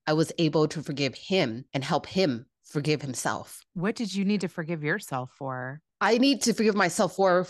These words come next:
Speaker 1: just for, like, life in general of what I done in the past. I had to get my relationship straight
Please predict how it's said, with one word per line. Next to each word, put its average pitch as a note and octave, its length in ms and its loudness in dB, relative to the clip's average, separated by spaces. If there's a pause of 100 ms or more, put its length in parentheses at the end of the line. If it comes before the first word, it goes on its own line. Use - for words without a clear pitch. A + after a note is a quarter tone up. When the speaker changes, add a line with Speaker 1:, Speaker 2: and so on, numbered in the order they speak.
Speaker 1:
just A#3+ 180 2
for, C4+ 300 4
like, F3 240 0
life E3 320 0
in E3+ 200 2
general D#3+ 380 2
of C3 100 -4
what D#3 280 4
I D#3+ 160 2
done D#3 420 2
in D3 80 2
the C#3 100 2
past. - 540 -4 (220)
I E3+ 80 2
had F3+ 240 -2
to F#3+ 120 -2
get F#3+ 180 0
my E3+ 100 2
relationship D#3 680 2
straight F3 400 0